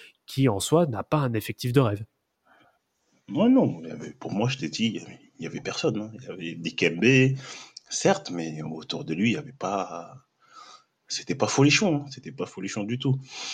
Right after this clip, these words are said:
Speaker 2: Moi, après, j'ai une autre série, euh, si vous permettez, que j'aimerais bien mettre en avant aussi, qui est... bon, là, qui est vraiment récente, et je crois que là, ok, ça va te faire plaisir. Là, t'habitues pas trop parce que, bon, c'est pas mon gars. Cavs deux mille seize.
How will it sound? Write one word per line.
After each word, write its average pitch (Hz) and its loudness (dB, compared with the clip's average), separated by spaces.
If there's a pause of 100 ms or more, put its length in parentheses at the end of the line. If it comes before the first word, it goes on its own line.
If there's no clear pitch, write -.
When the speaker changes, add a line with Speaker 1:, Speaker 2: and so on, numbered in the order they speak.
(420)
Speaker 2:
Moi, 151 8
après, 139 4
j'ai 98 4
une 98 4
autre 104 0
série, 120 4
euh, 85 -4
si 87 -10
vous 85 -8
permettez, 87 -2 (560)
que 95 0
j'aimerais 87 2
bien 107 4
mettre 98 0
en 87 -2
avant 82 2
aussi, 92 0
qui - -10
est... 80 -4 (460)
bon, 92 4
là, 95 6
qui 92 0
est 80 4
vraiment 95 8
récente, 98 2 (120)
et 82 -8
je - -4
crois 92 2
que - -10
là, 87 4
ok, 90 0 (100)
ça - -2
va 82 -8
te - -8
faire - -12
plaisir. 87 -6 (160)
Là, 85 -8 (120)
t'habitues 113 4
pas 113 4
trop 135 4
parce - -2
que, - -8
bon, 82 -10
c'est - -12
pas 95 0
mon 92 -12
gars. 92 -8 (880)
Cavs 117 4
deux 104 4
mille 104 2
seize. 92 0